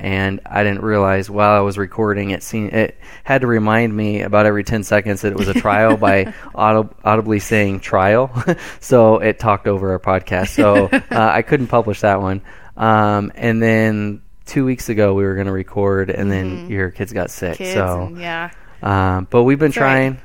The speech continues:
Speaker 1: trying. <laughs>
Speaker 2: <laughs> We're here. <laughs>
Speaker 1: We're gonna get this going one way or another. So, um, uh, so, yeah, actually, one thing I did wanna bring up is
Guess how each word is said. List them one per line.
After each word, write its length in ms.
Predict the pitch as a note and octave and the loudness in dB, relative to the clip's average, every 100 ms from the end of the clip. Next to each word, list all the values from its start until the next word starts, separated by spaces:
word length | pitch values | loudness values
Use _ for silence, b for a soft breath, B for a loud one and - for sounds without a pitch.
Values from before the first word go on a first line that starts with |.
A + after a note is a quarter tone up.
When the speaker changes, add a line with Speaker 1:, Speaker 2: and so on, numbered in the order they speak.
| - | -2
Speaker 1:
trying. 600 | D3 - F3+ E3+ D#4+ G#3+ | 0 2 2 4 2 2
<laughs> 0 | |
Speaker 2:
<laughs> 20 | |
We're 120 | A3+ | 2
here. 440 | A#3+ A#3+ F#3+ A#3 - | 2 2 2 0 0
<laughs> 40 | |
Speaker 1:
We're 140 | - B2+ | 2 4
gonna 160 | C3+ | 4
get 160 | C3 C#3 | 2 2
this 160 | C3 A#2+ | 2 2
going 420 | B2 A#2+ A#2+ A#2+ | 2 4 2 0
one 160 | A#2 A#2+ | -2 0
way 120 | A#2 | 0
or 60 | A#2 | 0
another. 340 | G#2 G2+ G#2 - b b b b b | 0 -2 -4 -8 b b b b b
So, 580 | - - A2 G#2 G2+ - | -4 4 6 6 4 2
um, 720 | A2+ G#2 G2+ G2+ G2 F#2+ G2 G#2+ - - - - - - - - - | 2 2 2 0 -2 -6 -10 -14 -20 -20 -20 -20 -20 -20 -20 -12 -4
uh, 260 | A2+ G#2 | 0 0
so, 360 | A2+ C#3+ C#3 - | 0 2 2 2
yeah, 180 | D#3 D3 | 4 4
actually, 320 | B2+ D3+ C#3+ | 4 0 0
one 160 | C3+ D#3+ | 0 0
thing 160 | D#3 | 0
I 60 | C3 | 0
did 160 | B2+ B2+ | 0 0
wanna 160 | B2 | -2
bring 220 | A2+ A2+ | -2 -2
up 220 | A#2 A#2 A2 | -2 -4 0
is 340 | A2+ A2+ - | 2 0 -4